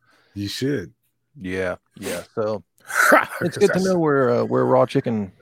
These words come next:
Speaker 2: might be, uh, served.
Speaker 1: Yeah, I mean, Popeyes is a little more ghetto <clears throat> in comparison to K F C, so when
Speaker 2: K F C
Speaker 1: you
Speaker 2: is
Speaker 1: fir-
Speaker 2: a little classier, I agree.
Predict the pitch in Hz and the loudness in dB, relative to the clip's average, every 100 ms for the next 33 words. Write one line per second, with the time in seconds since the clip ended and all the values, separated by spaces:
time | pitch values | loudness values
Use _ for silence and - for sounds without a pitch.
0 | _ _ _ _ 104 98 101 104 104 98 | _ _ _ _ -8 -8 -8 -10 -6 -4
1 | 92 87 82 _ _ _ _ _ _ _ | -4 -4 -8 _ _ _ _ _ _ _
2 | - 113 104 78 - _ _ _ - - | -6 -2 -2 -4 -10 _ _ _ -10 -8
3 | - 95 98 90 - 151 131 120 104 92 | -6 -6 -8 -10 -6 -2 0 0 0 -2
4 | 85 80 82 87 85 82 87 80 90 92 | -8 -10 -8 -6 -4 -2 -4 -2 -4 -2
5 | 87 85 _ _ _ - _ _ _ - | -4 -6 _ _ _ -20 _ _ _ 0
6 | - - - - 101 92 110 123 113 104 | 2 0 -10 -14 -10 -6 -2 2 4 2
7 | 101 95 - 104 101 92 107 101 92 - | -2 -4 -4 -2 -2 -2 -4 -4 -4 -4
8 | 92 87 - - - - - 120 117 127 | -4 -4 -10 -20 -20 -20 -6 0 2 2
9 | 120 139 104 101 87 - 90 85 82 - | 4 4 4 -2 -4 -4 -4 -4 -10 -14
10 | 90 - 90 87 87 85 87 | -16 -12 -12 -10 -12 -14 -14